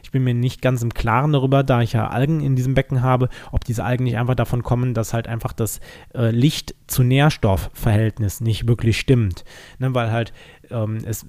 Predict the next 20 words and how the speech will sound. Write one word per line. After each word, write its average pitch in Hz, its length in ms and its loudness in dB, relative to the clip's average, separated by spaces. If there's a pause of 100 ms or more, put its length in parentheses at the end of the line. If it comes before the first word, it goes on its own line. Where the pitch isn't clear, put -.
natürlich 120 380 0
viele 117 320 0
verschiedene, 151 460 4
äh, 135 460 0
Verhältnisse 143 720 4
gibt 135 180 -2
im 135 140 0
Aquarium. 131 440 2
Also 101 160 0
wir 98 100 0
haben 113 100 -2
die 104 120 0
Nährstoffe 113 440 -2
natürlich 107 480 0
untereinander, 147 800 4
die 120 240 2
halt 110 180 2
vielleicht 117 320 2
in 120 140 -2
einem, 110 140 0